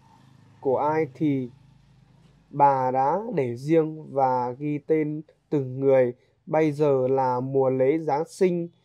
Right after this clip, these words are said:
nên các cửa hàng cũng giảm giá, nhưng bà không đi mua được, chỉ gom những gì đã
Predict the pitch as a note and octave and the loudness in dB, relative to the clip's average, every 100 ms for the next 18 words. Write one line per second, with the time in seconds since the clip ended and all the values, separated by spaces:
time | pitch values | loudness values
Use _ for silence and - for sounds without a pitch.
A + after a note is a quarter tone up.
0 | _ _ _ _ _ - D#3 D#3+ D#3+ D#3+ | _ _ _ _ _ -6 0 0 0 -6
1 | - _ _ _ _ _ _ _ _ _ | -12 _ _ _ _ _ _ _ _ _
2 | _ F#3+ G3+ - _ _ _ _ _ _ | _ 0 0 -4 _ _ _ _ _ _
3 | _ _ _ _ _ _ D#3+ C3 A2+ C3 | _ _ _ _ _ _ 2 2 2 0
4 | C#3 B2+ A#2+ B2+ _ _ _ _ _ _ | 0 0 -6 -14 _ _ _ _ _ _
5 | C#3+ D3 A3+ G#3+ E3+ B2+ A#2+ A#2+ B2+ D3 | -2 -2 -2 -2 0 -2 -4 -2 0 0
6 | A#3 A#3 - - D#3+ E3 E3 E3 E3+ - | -2 -10 -16 -8 -4 -2 -4 -8 -12 -10
7 | C#3+ C#3 C3+ A#2+ - E3 E3 D#3+ E3 D#3+ | -2 0 0 -4 -6 -4 -4 -4 -2 -2
8 | E3 E3+ E3 E3 _ _ D#3 D3 - _ | 0 2 0 -2 _ _ 0 0 0 _
9 | - E3+ B2 A2 - _ - - C#3+ D#3 | -6 -2 -2 -4 -12 _ -20 -14 0 4
10 | D#3+ D#3 C#3 D3+ F#3 F3+ D#3 C3 C3 C3 | 4 2 -2 -2 -2 0 0 0 2 2